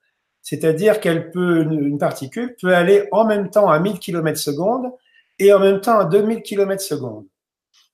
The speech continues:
Donc, euh, c'est, vous voyez en bas la formule qui dit que cette particule peut aller à mille kilomètres secondes et à deux mille kilomètres secondes. Donc, voilà qui est étrange et qui n'est pas habituel pour nos sens.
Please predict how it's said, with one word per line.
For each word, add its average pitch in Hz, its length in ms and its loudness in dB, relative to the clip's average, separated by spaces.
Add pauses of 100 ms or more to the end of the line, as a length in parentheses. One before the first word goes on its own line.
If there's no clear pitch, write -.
(140)
Donc, 165 400 -2
euh, 156 200 4
c'est, 147 840 0
vous 131 120 -8
voyez 160 340 0
en 135 120 0
bas 160 160 2
la 147 120 2
formule 147 640 -8
qui 160 380 -10 (400)
dit 151 260 -6
que 160 120 -4
cette - 220 -6
particule 160 720 -6
peut 160 200 2
aller 151 400 4
à 135 180 0
mille 170 300 -2
kilomètres 139 420 -4
secondes 135 440 -4
et 165 140 2
à 151 120 4
deux 135 160 0
mille 127 240 -4
kilomètres 110 420 -12
secondes. 92 240 -16 (880)
Donc, 202 400 2
voilà 170 320 4
qui 220 160 -2
est 160 140 -2
étrange 202 500 0
et 175 100 -4
qui - 200 -12
n'est 151 120 -4
pas 175 120 4
habituel 165 680 -2
pour 160 140 -4
nos 147 160 -4
sens. - 600 -14